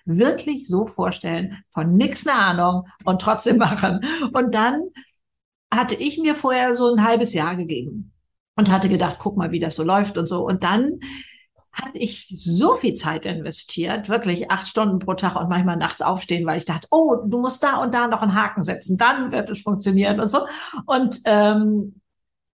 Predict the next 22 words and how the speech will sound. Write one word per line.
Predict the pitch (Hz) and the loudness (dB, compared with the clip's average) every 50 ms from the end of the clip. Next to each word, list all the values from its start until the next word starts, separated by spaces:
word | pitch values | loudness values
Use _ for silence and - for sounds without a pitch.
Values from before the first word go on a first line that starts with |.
| _ _ _ _ _ | _ _ _ _ _
dann | 208 208 208 202 202 | -2 0 2 2 4
waren | 202 196 196 202 | 2 2 2 0
wieder | 202 233 269 226 | -2 -2 -2 -2
einige | 190 170 185 185 180 180 185 | -2 -2 -4 -6 -6 -8 -8
Stunden | - - 175 170 - 202 180 | -6 -6 -6 -6 -6 -8 -4
vorbei. | - 180 165 - 156 165 180 208 240 311 - - - - - - _ _ _ _ _ _ _ _ _ _ _ | -4 -4 -2 -2 -2 0 0 0 0 0 -4 -12 -18 -20 -20 -20 _ _ _ _ _ _ _ _ _ _ _
Da, | - - - - - - | -2 -2 -2 -2 -2 0
und | 240 226 208 202 - - _ | 2 2 2 0 -4 -4 _
als | 214 240 220 - - | 0 0 2 0 0
jetzt | 214 262 302 302 - - - | 0 0 0 0 -2 -6 -6
die | - 254 - | -6 -4 0
ersten, | - 214 240 247 240 - - - - 233 226 226 220 214 214 202 208 202 - - - | 2 2 2 2 0 -4 -6 -4 -2 0 2 2 4 4 2 2 0 -4 -10 -10 -4
mm, | 185 185 175 196 - - - - - - - _ _ _ | -4 -2 -2 -2 -4 -6 -10 -10 -12 -14 -20 _ _ _
Rückmeldungen | 220 156 220 294 302 - 220 202 180 165 160 156 160 151 151 147 160 160 | 0 2 2 2 2 4 4 4 6 6 4 4 2 0 -2 -4 -6 -6
kamen, | - - - 143 139 135 131 156 147 113 104 104 92 - - | -6 -6 -4 -4 -4 -4 -4 -6 -6 -6 -8 -8 -10 -10 -12
äh, | - - - - - _ _ _ _ | -12 -12 -12 -14 -16 _ _ _ _
erstmal | - 180 202 208 202 - - 220 208 214 220 226 214 | 0 2 2 2 0 0 0 2 2 2 2 2 2
hat | 214 208 202 | 0 0 0
es | 175 - - | -2 -4 -4
mein | 131 135 147 160 147 165 | -4 -6 -4 -4 -4 -4
Weltbild | 143 135 190 247 240 - - - 139 - - | -2 -2 -2 -2 -2 -6 -8 -6 -6 -6 -6
verändert, | - - - - - - 185 160 143 - 143 160 208 - - - - | -8 -10 -10 -10 -10 -10 -10 -10 -8 -8 -8 -8 -8 -8 -8 -10 -10